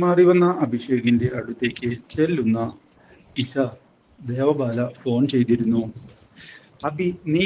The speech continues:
ഇവിടെ ഉണ്ട് എന്നുള്ള കാര്യം അവൾ മനസ്സിലാക്കി കഴിഞ്ഞു. അതുകൊണ്ടാണ് അവൾ എന്നെ ഫോൺ ചെയ്തത്. പക്ഷേ ഇതുവരെ അവൾക്ക് കൃത്യമായി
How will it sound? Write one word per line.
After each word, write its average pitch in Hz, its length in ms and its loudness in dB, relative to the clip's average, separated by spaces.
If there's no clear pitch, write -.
ഇവിടെ 196 200 4
ഉണ്ട് 196 180 4
എന്നുള്ള 190 240 0
കാര്യം 117 260 -6
അവൾ 160 140 4
മനസ്സിലാക്കി 120 600 -4
കഴിഞ്ഞു. 120 320 2
അതുകൊണ്ടാണ് 156 680 0
അവൾ 120 140 -6
എന്നെ 117 260 -4
ഫോൺ 120 180 -6
ചെയ്തത്. 113 340 -2
പക്ഷേ 123 300 -8
ഇതുവരെ 185 420 6
അവൾക്ക് 185 300 2
കൃത്യമായി 160 540 0